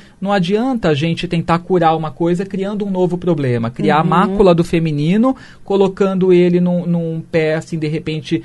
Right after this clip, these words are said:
Speaker 1: é, numa coisa estendida, né, acima de tudo, e a gente também diminuir o masculino. Eu acho que as duas coisas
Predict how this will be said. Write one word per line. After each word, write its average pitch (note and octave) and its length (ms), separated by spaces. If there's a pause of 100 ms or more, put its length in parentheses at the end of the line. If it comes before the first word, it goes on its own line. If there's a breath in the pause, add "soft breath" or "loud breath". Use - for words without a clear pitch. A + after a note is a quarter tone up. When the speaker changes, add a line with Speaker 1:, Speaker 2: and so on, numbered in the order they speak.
(180 loud breath)
Speaker 1:
é, D3+ 80
numa E3 340
coisa F3 240
estendida, F3+ 840
né, E3+ 180
acima G3+ 500
de E3 140
tudo, G#3 420
e A#3+ 60
a A3+ 60
gente A3 240
também G#3+ 460 (200 loud breath)
diminuir G#3+ 400
o A3 40
masculino. A3 500
Eu G#3+ 40
acho A3 140
que A#3 80
as G3 100
duas C4+ 300
coisas F3 480